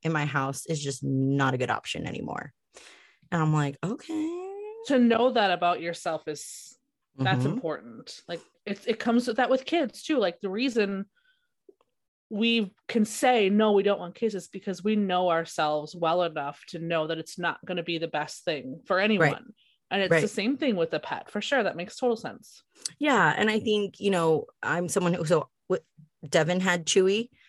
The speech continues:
Speaker 1: which kind of became, like, our dog,
Speaker 2: Mm-hmm.
Speaker 1: you know, but more, it was, it was, Chewy was his.
Speaker 2: Mm-hmm.
Speaker 1: And, uh,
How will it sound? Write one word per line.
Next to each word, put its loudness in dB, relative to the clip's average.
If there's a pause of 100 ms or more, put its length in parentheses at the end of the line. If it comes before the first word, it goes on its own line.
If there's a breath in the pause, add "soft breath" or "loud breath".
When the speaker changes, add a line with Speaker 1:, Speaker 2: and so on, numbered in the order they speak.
(120)
Speaker 1:
which -4
kind 4
of 2
became, 0
like, -2 (500)
our 2 (240)
dog, 6 (140)
Speaker 2:
Mm-hmm. -6
Speaker 1:
you 0
know, 2
but -2
more, -4
it 4
was, 4
it 0
was, 6
Chewy 2
was 0
his. -6 (360 loud breath)
Speaker 2:
Mm-hmm. -2
Speaker 1:
And, 2
uh, -16